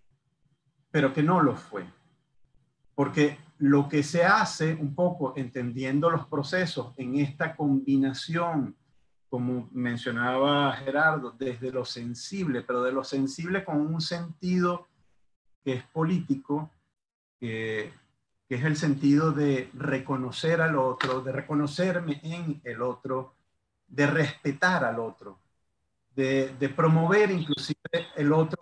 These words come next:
que es distinto a mí, porque eso es una parte de la riqueza de la ciudad.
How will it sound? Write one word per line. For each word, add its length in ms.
que 80
es 80
distinto 480
a 40
mí, 380
porque 340
eso 200
es 60
una 380
parte 320
de 60
la 100
riqueza 500
de 60
la 100
ciudad. 480